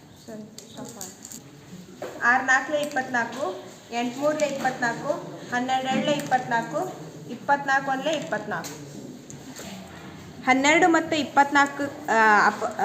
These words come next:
ಅಪವರ್ತನಗಳಿಗೆ ನಾನು ಗೋಲಿಯನ್ನು ಹಾಕ್ತಾ ಬ-, ಹಾ-, ಹಾಕಿದೆ. ಈಗ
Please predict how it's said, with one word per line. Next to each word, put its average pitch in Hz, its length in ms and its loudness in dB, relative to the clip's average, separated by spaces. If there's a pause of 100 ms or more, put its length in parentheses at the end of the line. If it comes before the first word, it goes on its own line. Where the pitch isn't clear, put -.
(120)
ಅಪವರ್ತನಗಳಿಗೆ 277 880 4
ನಾನು 285 260 4
ಗೋಲಿಯನ್ನು 262 500 4
ಹಾಕ್ತಾ 247 400 4
ಬ-, 220 280 0
ಹಾ-, 220 280 0
ಹಾಕಿದೆ. 240 600 0 (220)
ಈಗ 277 160 0